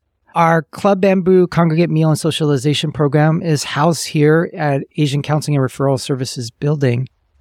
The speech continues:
But we also partner with different ethnic communities across the county so that they can organize their own congregate meal and socialization and wellness program.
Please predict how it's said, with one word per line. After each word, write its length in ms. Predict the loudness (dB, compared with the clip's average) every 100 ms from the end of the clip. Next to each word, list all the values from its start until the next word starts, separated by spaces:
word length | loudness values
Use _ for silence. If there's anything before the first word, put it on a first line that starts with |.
| _
But 100 | 0
we 160 | 2 2
also 720 | 2 0 2 2 2 2 0 _
partner 760 | -14 -4 -4 -2 -2 0 0 -4 -4
with 160 | -4 -2
different 440 | -4 -2 0 0 -4 _
ethnic 360 | -6 0 -2 -2
communities 600 | -2 2 2 2 0 -2
across 640 | -8 -10 -2 0 0 -4 -10
the 200 | -8 -8
county 760 | -4 0 4 4 2 -2 -8 _ _ _ _ _ -20
so 180 | -4 -2
that 240 | -2 0
they 160 | 2 2
can 180 | 0 -4
organize 500 | -2 -2 2 2 2 0
their 220 | 0 0
own 200 | 0 0
congregate 500 | -2 -2 -2 -4 -4
meal 300 | -2 -2 -2
and 100 | -4
socialization 800 | -6 -6 -4 -4 0 -2 -2 -2
and 140 | -2 -2
wellness 380 | -2 -2 -4
program. 480 | -8 -8 -6 -8 -12